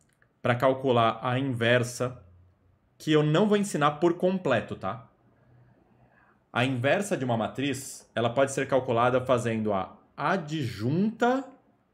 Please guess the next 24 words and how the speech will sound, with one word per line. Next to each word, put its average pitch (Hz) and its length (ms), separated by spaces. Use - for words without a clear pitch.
da 104 240
matriz 120 960
dividido 127 960
pelo 143 220
determinante 160 1400
da 117 160
matriz. 139 640
Eu 120 80
não 139 80
vou 185 120
explicar 180 260
o 165 60
que 165 160
é - 20
adjunta 151 480
nesse 143 220
momento, 139 540
vocês 110 220
nem 131 160
precisam 185 360
saber 160 240
isso, 117 420
tá - 80
bom? 113 260